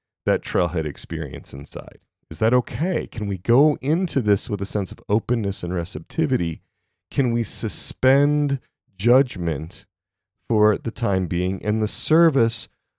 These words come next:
of understanding ourselves better? That's what we're trying to do. Can we approach this with humility? Can we approach this with a sense of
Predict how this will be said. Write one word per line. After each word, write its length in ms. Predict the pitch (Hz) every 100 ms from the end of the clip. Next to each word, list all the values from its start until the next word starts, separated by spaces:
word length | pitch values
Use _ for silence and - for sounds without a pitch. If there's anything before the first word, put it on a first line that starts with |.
| _ -
of 180 | 104 -
understanding 1120 | 107 110 101 101 - - 87 90 87 87 87 82
ourselves 520 | 85 - 78 76 78
better? 460 | 78 69 - - - _ _ _ _ _ _ _ _ _ _ _ _ _ _ _ _ _ _
That's 480 | 98 87 110 123 -
what 120 | 120
we're 120 | 104 104
trying 380 | 110 87 82
to 80 | 78
do. 360 | 71 69 - - -
Can 200 | 110 104
we 160 | 92 -
approach 560 | 101 - - 131 131 -
this 240 | 123 -
with 140 | 90 -
humility? 760 | 92 104 127 131 123 123 117 _ _ _
Can 160 | 104 95
we 80 | 90
approach 500 | - 113 104 - -
this 320 | 98 - 101
with 220 | 92 92
a 60 | 87
sense 380 | 90 85 -
of 200 | 80 78